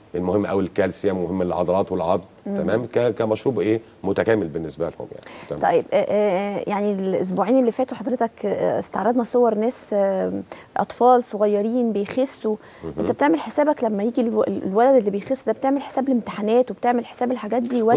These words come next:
Speaker 1: بصي، يعني هقول
Speaker 2: مش
Speaker 1: لك حاجة،
Speaker 2: بتحطها في
Speaker 1: يعني دايما
Speaker 2: الحسبان؟
Speaker 1: يعني لا، لا، لا، مش حي-،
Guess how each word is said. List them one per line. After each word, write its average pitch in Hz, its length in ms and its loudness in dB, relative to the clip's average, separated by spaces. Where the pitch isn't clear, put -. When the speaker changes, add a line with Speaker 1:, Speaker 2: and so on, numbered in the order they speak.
Speaker 1:
بصي، 113 180 4
يعني 104 180 -2
هقول 139 220 4
Speaker 2:
مش - 60 2
Speaker 1:
لك - 40 -6
حاجة، 202 160 0
Speaker 2:
بتحطها 254 200 4
في 269 60 -2
Speaker 1:
يعني 180 120 -2
دايما 143 220 6
Speaker 2:
الحسبان؟ 208 180 2
Speaker 1:
يعني 90 160 -4
لا، 76 140 -6
لا، 80 120 -6
لا، 85 180 -6
مش - 220 -10
حي-، - 80 -6